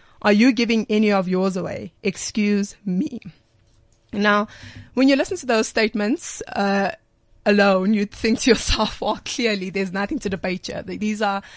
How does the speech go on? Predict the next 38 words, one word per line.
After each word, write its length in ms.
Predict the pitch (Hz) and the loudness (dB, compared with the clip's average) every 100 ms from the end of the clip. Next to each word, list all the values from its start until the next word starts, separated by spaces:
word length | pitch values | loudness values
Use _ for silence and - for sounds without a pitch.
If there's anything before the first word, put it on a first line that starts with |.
| - - - - | -20 -20 -20 -8
clearly 520 | 269 262 247 247 - _ _ _ _ _ 240 | 0 2 2 -2 -10 _ _ _ _ _ -6
racial 440 | 247 349 415 453 | 0 0 0 -6
statements, 520 | - 226 190 185 233 | -4 -6 -4 -6 -6
but 180 | - 226 | -4 -4
if 160 | 269 285 | -4 -2
not 220 | 359 - | -4 -2
racial, 400 | 208 - 196 185 | -2 -2 -4 -4
maybe, 580 | 254 208 214 220 214 208 | -4 -4 -2 -2 -2 -2
um, 400 | 196 190 185 190 - _ _ _ | -2 -2 -2 -4 -8 _ _ _
deeply 360 | 233 233 233 208 | 2 2 0 -2
ignorant." 540 | 208 202 170 - - | -2 -4 -6 -12 -8
Because 380 | 214 196 220 214 - | -4 0 0 0 2
I'd 200 | 240 269 | 2 2
look 160 | 214 | -2
at 160 | 202 - | -4 -6
it, 260 | 190 175 - 202 | -6 -6 -6 -4
when 160 | 214 | 0
I 240 | 240 277 247 | 2 2 0
heard 260 | 262 - | -4 -6
it 140 | 190 - | -8 -8
at 140 | 202 | -10
first, 580 | - 233 202 208 - - - - - - | -4 0 0 0 -8 -16 -20 -18 -6 0
I 80 | 254 | 0
thought 160 | 294 | 0
to 60 | 285 | -2
myself, 340 | 262 - 247 | -2 -2 -4
"You 60 | 262 | 0
know 140 | 285 | 2
what? 480 | 269 254 - - - _ _ _ _ - | 2 0 -6 -18 -20 _ _ _ _ -6
Maybe 300 | 226 277 277 | 0 0 0
he 80 | 240 | -2
was 140 | 240 | -4
just 160 | 233 220 | -6 -4
having 240 | 202 202 | -2 0
a 100 | 185 | -2
moment 200 | 190 185 | -2 -4
of 100 | 185 | -2
weakness." 560 | 202 208 - - - | -4 -4 -8 -14 -18